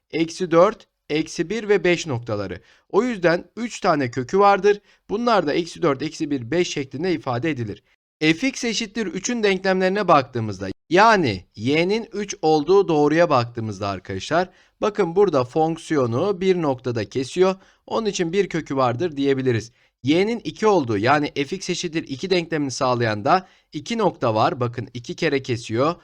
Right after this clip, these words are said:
fonksiyonu. O zaman iki tane, iki farklı kökü vardır. Bir olduğunda ise değerli arkadaşlarım buraya dikkat edin.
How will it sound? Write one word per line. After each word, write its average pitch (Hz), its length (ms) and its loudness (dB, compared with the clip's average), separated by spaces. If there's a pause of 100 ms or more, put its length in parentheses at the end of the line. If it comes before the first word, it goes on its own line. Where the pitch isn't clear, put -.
(160)
fonksiyonu. 117 540 -4
O 170 80 0
zaman 160 320 0
iki 170 220 -8
tane, 185 420 -2 (240)
iki 202 240 -4
farklı 175 460 0
kökü 160 400 -6
vardır. 135 440 4 (440)
Bir 233 120 -2
olduğunda 220 560 4
ise 160 560 -2
değerli 139 260 -2
arkadaşlarım 135 520 -4
buraya 143 240 -2
dikkat 123 280 -4
edin. 139 320 -6